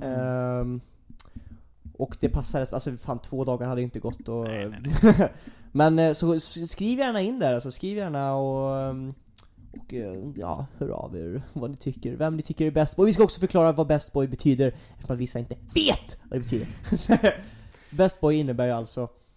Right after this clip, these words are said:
Speaker 2: att det är the precious little dude that we have to, eh, k-, keep safe, keep safe at all times.
Speaker 1: Mm. Typ för att han är så, liksom, så fin eller så gullig och liksom, och så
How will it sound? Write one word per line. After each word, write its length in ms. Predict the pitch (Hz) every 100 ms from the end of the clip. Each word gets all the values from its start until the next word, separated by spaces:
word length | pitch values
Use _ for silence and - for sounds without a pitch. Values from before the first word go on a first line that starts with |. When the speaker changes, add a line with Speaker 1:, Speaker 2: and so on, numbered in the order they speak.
| - - -
Speaker 2:
att 280 | - 143 -
det 240 | 139 165 160
är 180 | -
the 80 | 151
precious 560 | - 175 156 - 160 -
little 180 | 151 143
dude 400 | 147 151 143 143
that 100 | 143
we 60 |
have 300 | 139 151 139 -
to, 140 | - 135 127 127 127
eh, 200 | 127 110
k-, 260 | - - -
keep 200 | - 139
safe, 340 | - 143 139 - -
keep 220 | - 160 139
safe 340 | - 143 139
at 60 | -
all 240 | - 135
times. 600 | - 156 156 120 - 302
Speaker 1:
Mm. 480 | 214 143 151 180 190 - - - _ -
Typ 240 | - 160 -
för 100 | 143
att 60 |
han 140 | 147 143
är 160 | 139
så, 180 | - 139
liksom, 280 | 135 131 131
så 140 | 151
fin 520 | - - 190 190 185
eller 140 | 175 160
så 100 | 151
gullig 540 | 143 175 131 127 165
och 60 | 170
liksom, 260 | 139 143
och 120 | 143
så 60 | 131